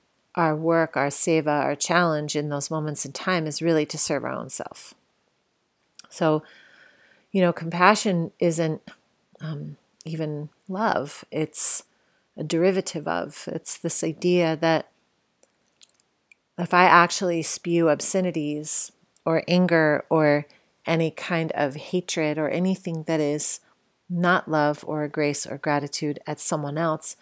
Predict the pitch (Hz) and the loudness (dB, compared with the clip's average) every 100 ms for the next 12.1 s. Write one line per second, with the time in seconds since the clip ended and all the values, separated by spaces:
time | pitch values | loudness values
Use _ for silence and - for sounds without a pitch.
0 | - - _ - 160 170 185 - 156 151 | -20 -20 _ -8 -2 0 0 -2 -4 -2
1 | 143 156 _ _ _ _ - - 175 156 | -4 -6 _ _ _ _ -14 -2 0 0
2 | 139 139 117 147 - 147 143 143 143 139 | -2 -2 -4 -4 -6 -4 -4 -4 -6 -6
3 | - - - - - _ _ _ _ _ | -8 -10 -14 -18 -18 _ _ _ _ _
4 | 165 156 - - 160 160 160 147 143 143 | -14 -6 -4 -2 -2 -4 -6 -4 -4 -4
5 | 143 147 - 139 139 147 143 180 - _ | -6 -6 -8 -8 -8 -8 -10 -12 -16 _
6 | _ _ _ _ _ _ _ _ _ _ | _ _ _ _ _ _ _ _ _ _
7 | _ _ _ 180 165 156 165 160 147 170 | _ _ _ -4 -2 0 2 2 0 0
8 | 165 151 - - 160 143 - 170 - _ | 2 2 -2 -6 -6 -4 -8 -12 -16 _
9 | _ _ _ _ _ - - - - 202 | _ _ _ _ _ -12 -12 -12 -2 0
10 | 196 196 196 - 196 208 - 214 196 190 | 2 2 0 2 2 2 -2 0 0 0
11 | 196 185 180 - _ _ - - 170 156 | 0 0 -2 -8 _ _ -18 -10 -6 -6
12 | 127 | -6